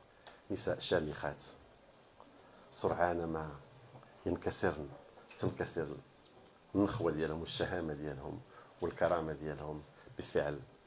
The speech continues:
الشعور بالحقرة. ما نكذبش عليكم، آه،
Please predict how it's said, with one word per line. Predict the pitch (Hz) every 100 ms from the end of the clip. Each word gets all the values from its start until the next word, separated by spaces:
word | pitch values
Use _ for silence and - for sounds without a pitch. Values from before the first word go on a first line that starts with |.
| - - - - -
الشعور | - - 73 78 71
بالحقرة. | - - - - - - - - - - - - - - - - - - - - - - - - - - - -
ما | 107
نكذبش | 110 117 117
عليكم، | 87 95 101 104 98
آه، | 90 82 71